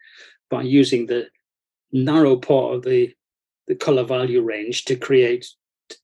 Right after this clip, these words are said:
t-, to basically, that was their co-, their colour strategy, to leave out the two extreme values of the colour, because it's the middle band of that colour from dark to light that really shows the identity of that colour, like blue.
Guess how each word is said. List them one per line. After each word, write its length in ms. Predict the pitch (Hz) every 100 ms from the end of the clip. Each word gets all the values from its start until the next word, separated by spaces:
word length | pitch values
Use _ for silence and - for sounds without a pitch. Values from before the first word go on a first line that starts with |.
| -
t-, 80 | -
to 100 | -
basically, 480 | 196 226 - 123 147
that 80 | 156
was 140 | 135
their 100 | 151
co-, 180 | 147 156 -
their 140 | 135 -
colour 180 | 147 139
strategy, 580 | - 170 - 156 104 -
to 200 | 127 123 - _ _ _ -
leave 240 | 139 147
out 160 | 135 -
the 80 | 135
two 180 | 147
extreme 520 | 131 - - 139 123 123
values 440 | 139 131 117 120
of 140 | 127 -
the 60 |
colour, 280 | - 131 - - _ _ _ _ _ _
because 280 | 127 135 131
it's 180 | 131 -
the 80 | 135
middle 300 | 147 175 131
band 460 | 135 131 123 123 -
of 80 | 131
that 200 | 135 -
colour 400 | 156 127 127 - _
from 140 | 113 -
dark 220 | 127 131
to 100 | 135
light 260 | 127 131 - _ _ _ _ _ _ _ _
that 140 | - -
really 460 | 139 160 160 131 127
shows 400 | - 139 135 123
the 160 | 131
identity 560 | 127 123 135 127 - 127
of 120 | 117
that 180 | 131 131
colour, 220 | 175 - 120
like 240 | 123 -
blue. 220 | 156 139